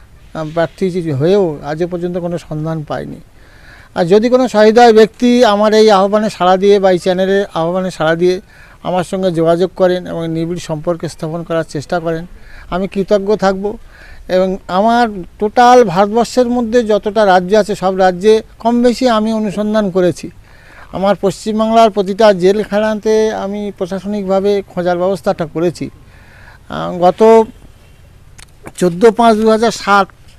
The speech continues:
আহ, সকালে বাড়ি থেকে চলে যায়, তখন জীবনতলা থেকে ও চলে যায় কলকাতার উদ্দেশ্যে, তারপরে আর ফেরেনি, আজও পর্যন্ত ফেরেনি। তারপরে আমি প্রশাসনিকভাবে যা কিছু করার দরকার করে আমি চেষ্টা করেছিলাম যে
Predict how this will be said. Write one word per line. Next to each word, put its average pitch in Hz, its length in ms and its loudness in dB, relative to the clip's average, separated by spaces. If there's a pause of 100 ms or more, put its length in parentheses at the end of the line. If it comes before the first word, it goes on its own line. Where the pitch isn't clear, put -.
(800)
আহ, 165 520 -4
সকালে 208 500 2
বাড়ি 214 200 4
থেকে 226 360 2
চলে 180 280 0
যায়, 180 320 -2
তখন 190 320 -8 (360)
জীবনতলা 190 460 -4
থেকে 214 260 -2
ও 190 240 -4
চলে 185 280 0
যায় 143 140 -4 (100)
কলকাতার 180 400 -2
উদ্দেশ্যে, 151 360 -10
তারপরে 196 460 0
আর 180 60 4
ফেরেনি, 143 400 -10 (640)
আজও 196 260 2
পর্যন্ত 196 360 -4
ফেরেনি। 151 380 -12 (1080)
তারপরে 208 400 6
আমি 247 140 6
প্রশাসনিকভাবে 233 760 2
যা 240 160 4
কিছু 240 240 -4
করার 240 260 2
দরকার 247 280 2
করে 240 520 0
আমি 214 580 -8 (120)
চেষ্টা 196 280 -8
করেছিলাম 220 540 -4
যে 214 320 -2